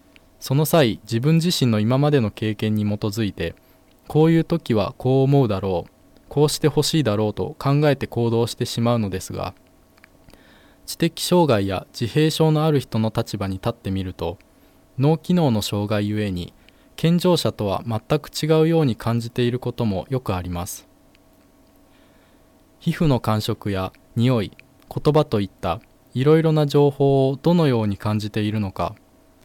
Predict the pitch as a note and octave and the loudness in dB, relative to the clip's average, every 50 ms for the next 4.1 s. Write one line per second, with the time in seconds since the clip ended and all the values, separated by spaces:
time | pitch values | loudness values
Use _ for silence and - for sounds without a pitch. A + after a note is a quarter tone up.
0 | _ _ _ _ _ - - C3+ C#3+ D#3 E3+ E3+ D#3+ - E3 D#3+ D#3 - E3 E3 | _ _ _ _ _ -6 -2 0 2 2 2 0 0 2 2 2 2 2 2 0
1 | D#3 - - E3+ E3 D3 C3 A2 G2+ G2+ G2+ G#2 G#2+ G#2 G2 F#2 F2+ F2+ - - | 0 2 2 2 4 4 4 2 2 2 0 0 0 -2 -2 -2 -4 -6 -6 -6
2 | - - C3 C#3+ D3+ E3 E3 D3+ A#2+ G#2 G2+ F#2+ - - - B2+ C3 C#3 C#3 C3+ | -6 -2 0 0 2 2 2 2 2 2 0 -2 -4 -6 -4 -2 0 0 0 -2
3 | - C#3 B2+ C#3+ B2+ A2+ G2+ F#2 F#2+ - - C3 B2+ A2 G2 F#2+ - F2 E2+ E2+ | -2 -4 -2 -2 -2 -2 -2 -4 -6 -6 -4 -2 0 0 -2 -2 -6 -8 -8 -8
4 | E2 E2 | -8 -10